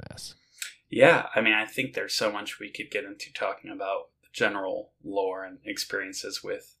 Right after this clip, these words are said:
Speaker 2: the different movies out there, but I think this could be, uh, interesting, eye-open experi-, eye-opening experience, or eye-reopening experience. But you know what? Even if it's not that great, it's only an hour and fifteen minutes long.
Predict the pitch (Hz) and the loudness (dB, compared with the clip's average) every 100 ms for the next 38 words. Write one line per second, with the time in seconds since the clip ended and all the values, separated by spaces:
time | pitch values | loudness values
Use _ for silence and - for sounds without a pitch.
0 | _ 98 107 104 98 95 98 95 92 - | _ -4 -2 -2 -4 -8 -10 -10 -4 0
1 | 110 101 95 95 98 95 - - - - | 0 0 -2 -2 -2 -4 -6 -16 -20 -20
2 | - 101 - 107 107 110 - - 104 104 | -8 -6 -4 -4 -4 -6 -6 -10 -14 -12
3 | 101 - - 101 95 - - 131 - 117 | -12 -16 -6 0 0 2 2 2 2 0
4 | - - 107 101 104 - _ _ _ _ | 2 2 2 0 -8 -16 _ _ _ _
5 | - 104 104 - - - - 120 120 120 | 4 6 8 4 -8 -6 -6 -4 -6 -8
6 | - - 117 120 110 110 107 104 95 - | -2 2 4 4 -2 -2 -8 -8 -10 -10
7 | - 95 98 98 98 - - - 95 95 | -4 -2 -2 -2 -4 -6 -8 -6 -6 -4
8 | - 107 98 90 110 143 110 - 151 151 | 2 4 4 0 2 4 4 0 -2 -2
9 | 147 - 156 160 160 - - - _ - | -6 -2 2 4 2 -2 -16 -20 _ -16
10 | - 170 156 156 143 165 170 - _ _ | -6 -2 0 2 4 4 2 -6 _ _
11 | - 147 - 180 170 - 160 147 160 156 | -16 -6 -4 -4 -4 -2 -2 -2 -2 -2
12 | - 143 147 139 127 123 131 123 113 113 | 0 -2 -2 -2 -4 -4 -6 -4 0 0
13 | 113 117 104 123 - 113 101 98 92 - | 0 -2 -2 -4 -4 -8 -8 -12 -8 -6
14 | 98 87 69 | -4 -6 -10